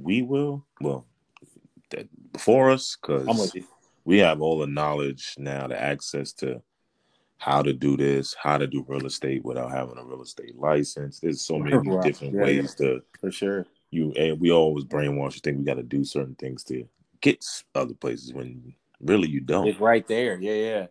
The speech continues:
Speaker 1: It's just in the fine print. So
Speaker 2: That's
Speaker 1: it's
Speaker 2: right.
Speaker 1: just like, I feel like if we really expanded our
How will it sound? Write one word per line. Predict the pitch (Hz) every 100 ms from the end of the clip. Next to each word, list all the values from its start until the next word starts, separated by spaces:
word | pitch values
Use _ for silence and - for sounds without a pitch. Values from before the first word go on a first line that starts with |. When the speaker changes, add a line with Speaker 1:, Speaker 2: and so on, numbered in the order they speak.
| _
Speaker 1:
It's | 76
just | 76 71
in | 73
the | 78
fine | - 82 76
print. | - 101 80 - _ _ _
So | - 82 76 73
Speaker 2:
That's |
Speaker 1:
it's | 73
Speaker 2:
right. | 78
Speaker 1:
just | 71 -
like, | 71 67
I |
feel | - 95
like | 76 67
if | 65
we | 73 71
really | 65 67 65
expanded | 64 - - 67 64 64 62
our | 60 60 60